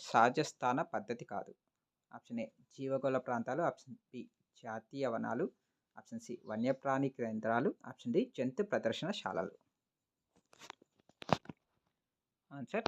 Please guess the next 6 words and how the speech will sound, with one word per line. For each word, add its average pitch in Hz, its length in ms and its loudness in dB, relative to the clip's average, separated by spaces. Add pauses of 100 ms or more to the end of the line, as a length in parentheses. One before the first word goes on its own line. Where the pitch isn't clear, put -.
(3000)
ఆప్షన్ 170 280 -8 (200)
డి 127 180 0
అండి, 117 200 -8 (220)
జంతు 117 300 -4 (140)
ప్రదర్శనశాలలు. 110 880 -2 (1900)
So, 123 140 -10